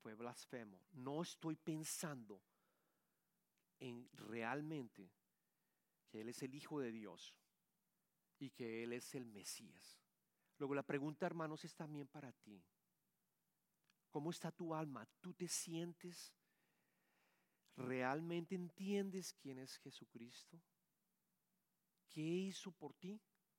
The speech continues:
¿Por cada uno de ustedes? ¿Por cada uno de nosotros?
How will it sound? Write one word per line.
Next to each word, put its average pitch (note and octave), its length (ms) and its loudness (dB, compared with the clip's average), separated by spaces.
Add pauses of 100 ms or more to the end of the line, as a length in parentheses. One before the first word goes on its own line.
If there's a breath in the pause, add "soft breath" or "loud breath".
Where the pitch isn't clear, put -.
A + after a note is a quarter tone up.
(460)
¿Por E3 260 0
cada F#3 360 2
uno G3+ 340 2
de G3 80 0
ustedes? F#3+ 420 -4
¿Por E3 280 -4
cada F3 280 2
uno F#3+ 220 0
de F#3+ 60 -2
nosotros? F3+ 600 -8